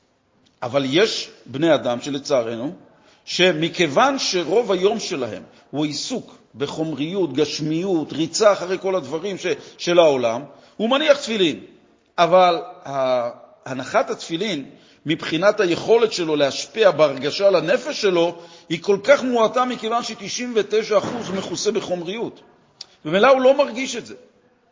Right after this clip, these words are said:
חסר אצלנו גם כך. אנחנו כולנו מרגישים את החיבור עם הקדוש ברוך הוא בזה שאנחנו מניחים תפילין. לא. למה?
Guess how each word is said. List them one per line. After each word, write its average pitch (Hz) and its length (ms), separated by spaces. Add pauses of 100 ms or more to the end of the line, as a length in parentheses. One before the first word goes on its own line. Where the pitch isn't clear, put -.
(300)
חסר 175 320
אצלנו 180 380
גם 262 180
כך. - 220 (540)
אנחנו 147 320
כולנו 180 400
מרגישים 262 580
את 220 120
החיבור 165 540
עם 214 100
הקדוש 175 440
ברוך 160 180
הוא 156 100
בזה 147 320
שאנחנו 151 320
מניחים 147 320
תפילין. 156 380 (580)
לא. 494 60 (1000)
למה? 151 320